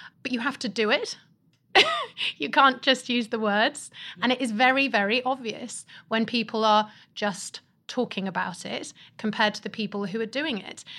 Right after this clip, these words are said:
Because I think people also forget there's, to be trauma-informed is to have the knowledge. To be trauma-responsive is to be doing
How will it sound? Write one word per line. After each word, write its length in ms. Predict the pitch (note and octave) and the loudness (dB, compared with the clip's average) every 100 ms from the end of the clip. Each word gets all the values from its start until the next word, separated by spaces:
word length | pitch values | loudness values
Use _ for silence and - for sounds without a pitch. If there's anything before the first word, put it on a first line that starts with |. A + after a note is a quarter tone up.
| - | -10
Because 180 | G#3+ G#3 | -8 -2
I 80 | A3+ | -2
think 220 | C#4 D4 | -2 -2
people 260 | C4+ A3+ A3 | -2 -2 -2
also 280 | C#4 C#4 G3 | -2 -2 -4
forget 480 | G#3 A3 G#3 G#3 - | -2 2 2 2 -6
there's, 220 | G3+ - _ _ _ _ | -8 -8 _ _ _ _
to 100 | - | -6
be 200 | A3+ C4 | 0 0
trauma-informed 680 | C#4+ C4 A3 G#3 G#3 A3 G#3 | 2 0 2 2 0 0 -2
is 80 | F#3+ | -4
to 80 | G3 | -6
have 120 | G3+ | -6
the 40 | G#3 | -2
knowledge. 520 | G#3 G3+ - - - - - - | -2 -2 -6 -10 -10 -12 -20 -14
To 100 | F3+ | -2
be 200 | A#3+ A3 | 0 0
trauma-responsive 1040 | - B3+ A#3 G#3 - - A#3 A#3 - G3+ | 0 0 0 -2 -4 -2 -2 -2 -10 -10
is 120 | F#3 - | -12 -12
to 120 | F3 | -6
be 120 | G#3 | -4
doing 440 | G#3 G#3 G3 G3 | -2 -2 0 -4